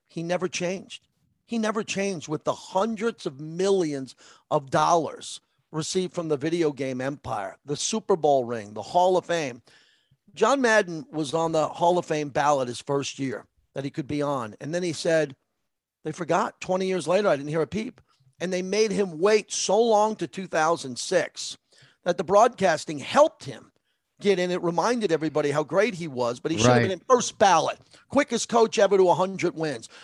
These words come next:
Speaker 1: Greatest winning percentage of all time still. All of that lined up, and they made Coach Madden wait, and it never changed him. It didn't affect the broadcasts. It didn't affect the video game empire, his business.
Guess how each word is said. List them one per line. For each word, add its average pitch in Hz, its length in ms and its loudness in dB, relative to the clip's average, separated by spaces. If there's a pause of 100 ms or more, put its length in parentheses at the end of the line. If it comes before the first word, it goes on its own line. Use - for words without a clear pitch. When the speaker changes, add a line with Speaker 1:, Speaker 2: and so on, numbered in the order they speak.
(120)
Speaker 1:
Greatest 220 400 2
winning 220 260 0
percentage 202 760 0
of 170 100 2
all 180 140 8
time 175 340 -2
still. 151 460 0
All 294 360 8
of 220 120 6
that 170 320 4 (240)
lined 208 400 2
up, 151 320 2 (260)
and 175 120 -2
they 180 100 -2
made 196 280 0
Coach 185 340 0
Madden 175 340 0
wait, 160 360 -2
and 147 120 -8
it - 100 -12
never 170 240 -4
changed 202 540 -8
him. - 140 -14 (260)
It 156 120 -6
didn't 175 200 -2
affect 156 300 -2
the 123 80 -10
broadcasts. 147 840 -4 (280)
It 156 140 -6
didn't 175 220 0
affect 160 320 -2
the 151 100 -4
video 156 380 -2
game 156 280 -6
empire, 156 460 0
his 127 140 -2
business. 139 520 -6